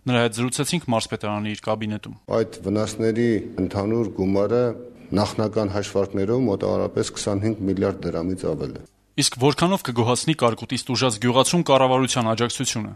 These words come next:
Speaker 1: հարցրեցինք մարզպետին։
Speaker 2: Այսօր խոսել, թե հասցված վնասը ինչքանով է վերականգնվել, մենք նաև պետք է հաշվի առնենք մեր պետության հնարավորություններն էլ։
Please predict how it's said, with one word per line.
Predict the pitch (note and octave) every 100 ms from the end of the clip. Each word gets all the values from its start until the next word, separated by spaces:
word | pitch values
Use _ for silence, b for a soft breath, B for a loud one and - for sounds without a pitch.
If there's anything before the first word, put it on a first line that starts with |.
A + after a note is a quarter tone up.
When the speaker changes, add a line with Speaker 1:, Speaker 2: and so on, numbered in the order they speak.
| -
Speaker 1:
հարցրեցինք | - G#2+ - - A2+ -
մարզպետին։ | A2+ - - - - _ _ _ -
Speaker 2:
Այսօր | G#2+ G#2 - A#2 A2+ - - -
խոսել, | A2 G#2+ - A2 F#2
թե | G#2+ F#2+ G2
հասցված | - G2 - G#2+ G2 F#2+ -
վնասը | G2 G2+ G2 G#2 B B - -
ինչքանով | G#2 - A#2 E3
է | E3 F#2+
վերականգնվել, | F#2 F#2 E2+ F2 F2 F2 E2 - - G#2+
մենք | B2 G#2 A2
նաև | B2 B2+ B2+
պետք | A#2 -
է | G2+
հաշվի | G2+ - A2+
առնենք | A2 C3 C#3+ G#2+
մեր | A2 A2
պետության | G#2 G#2 G2+ A#2 G#2
հնարավորություններն | F2+ F#2+ F#2+ G2 G2 G2 G#2+ G2+ G2
էլ։ | F2+